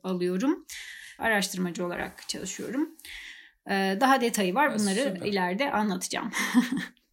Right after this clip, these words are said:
Speaker 2: Aynen, aynen. Burada bir virgül koyalım Burcu.
Speaker 1: Tamam.
Speaker 2: Şimdi, e, bugün, e, işte dinleyicilerimizin de hani fark edeceği, e, üzere, e, Burcu ile growth üstüne, e,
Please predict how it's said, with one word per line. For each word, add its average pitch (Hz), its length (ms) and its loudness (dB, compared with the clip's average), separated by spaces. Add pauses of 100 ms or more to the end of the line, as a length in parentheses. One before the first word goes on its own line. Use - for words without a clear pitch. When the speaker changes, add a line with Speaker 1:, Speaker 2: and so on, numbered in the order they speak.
(460)
Speaker 2:
Aynen, 147 320 0 (160)
aynen. 135 460 -2
Burada 180 280 2
bir 175 140 2
virgül 175 320 2
koyalım 147 640 0
Burcu. 120 540 -4 (300)
Speaker 1:
Tamam. 165 360 -2
Speaker 2:
Şimdi, - 220 0
e, 127 680 -2
bugün, 196 540 2
e, - 220 -8
işte 143 240 -6
dinleyicilerimizin 165 880 0
de 131 320 0
hani 135 160 -4
fark 156 320 0
edeceği, 127 320 -2 (160)
e, - 420 -8
üzere, 123 500 0 (240)
e, 127 220 0
Burcu 165 300 2
ile 143 160 0
growth 156 440 0
üstüne, 196 640 -4 (460)
e, 120 40 -2